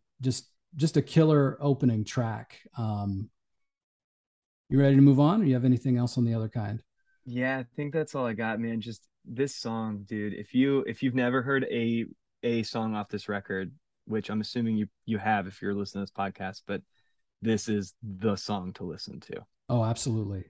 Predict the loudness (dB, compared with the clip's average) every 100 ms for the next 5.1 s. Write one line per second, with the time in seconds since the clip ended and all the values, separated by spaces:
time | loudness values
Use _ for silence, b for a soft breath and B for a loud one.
0 | _ -6 2 4 4 2 0 -2 -4 -8
1 | _ _ _ _ _ _ _ 4 6 8
2 | 6 4 _ _ _ _ _ _ -2 6
3 | 8 8 8 8 8 6 6 2 2 0
4 | 0 0 4 4 4 0 0 -2 -2 -6